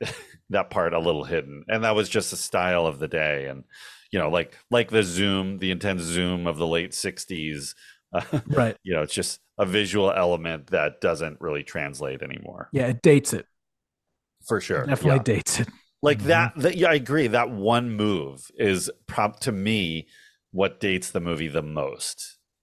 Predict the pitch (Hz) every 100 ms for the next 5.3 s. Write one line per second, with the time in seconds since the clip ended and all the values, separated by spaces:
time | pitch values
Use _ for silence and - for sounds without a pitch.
0 | _ _ _ - - 185 147 147 117 120
1 | 170 185 185 175 214 208 190 147 - 143
2 | 127 - - 123 120 135 - 156 143 131
3 | 151 143 147 147 - 147 139 _ _ -
4 | 151 147 143 147 - _ _ _ _ 147
5 | 170 185 185